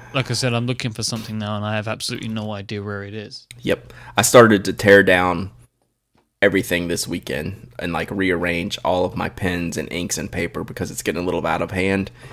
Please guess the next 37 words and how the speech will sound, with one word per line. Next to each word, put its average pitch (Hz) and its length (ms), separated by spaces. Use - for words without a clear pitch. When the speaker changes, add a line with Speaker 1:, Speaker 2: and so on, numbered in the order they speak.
Speaker 2:
and 92 120
I 87 40
only 85 120
got 80 120
about 78 200
halfway 87 600
through 85 160
doing 87 260
that. 82 180
So 90 160
yes, 90 320
I 95 100
need 92 200
a, 80 80
I - 80
need 87 140
a - 40
better - 200
system - 360
too. - 300
So - 240
I'll - 100
have 92 120
to - 80
work - 240
on - 120
that. 90 200
So 127 160
where, 117 260
where 123 220
is 127 160
your 104 80
Vanishing 92 460
Point - 280
stored 76 340
these - 200
days? - 400